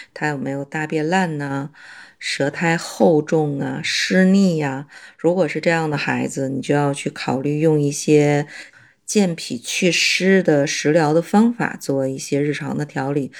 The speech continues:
比如说加一些茯苓片儿去煮粥，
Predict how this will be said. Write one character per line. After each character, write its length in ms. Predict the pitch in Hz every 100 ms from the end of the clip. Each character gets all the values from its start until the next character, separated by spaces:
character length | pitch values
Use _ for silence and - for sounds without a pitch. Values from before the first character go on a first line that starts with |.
| - -
比 140 | 139
如 80 | 135
说 180 | 160 156
加 280 | 170 156
一 100 | 147
些 300 | 147 - 147
茯 200 | 151 -
苓 220 | 156 160 170
片 240 | - 214
儿 200 | 185 156 - - - -
去 220 | - 165
煮 260 | 156 143 -
粥， 480 | - 190 214 226